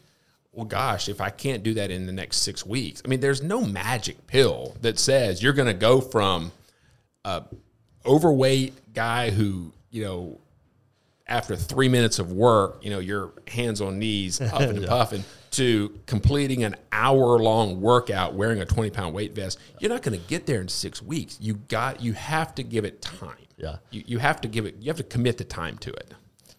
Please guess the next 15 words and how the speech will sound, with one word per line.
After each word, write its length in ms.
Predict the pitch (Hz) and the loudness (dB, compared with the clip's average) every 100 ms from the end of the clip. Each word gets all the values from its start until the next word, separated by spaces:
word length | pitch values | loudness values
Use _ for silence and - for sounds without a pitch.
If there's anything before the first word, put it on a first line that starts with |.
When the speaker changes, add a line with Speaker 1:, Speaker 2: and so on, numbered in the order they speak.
| _ | _
Speaker 2:
But, 240 | 143 131 - _ - | -8 -8 -10 _ -4
you 100 | 123 | 2
know, 120 | 123 | 2
it's 120 | 123 | 2
cr-, 120 | - | -2
like, 160 | 131 113 | 0 2
if 180 | 107 104 | 2 2
I, 40 | - | 0
okay, 160 | 107 | 2
if 120 | 107 123 | 4 4
I 80 | |
said, 260 | 117 87 85 | 4 4 2
"Okay, 280 | 95 - - - _ _ _ _ - - - _ - - - _ _ _ _ - | 2 0 -2 -6 _ _ _ _ -20 -20 -20 _ -20 -20 -20 _ _ _ _ -4
you're 180 | 117 110 | 0 4
gonna," 240 | 117 104 | 4 2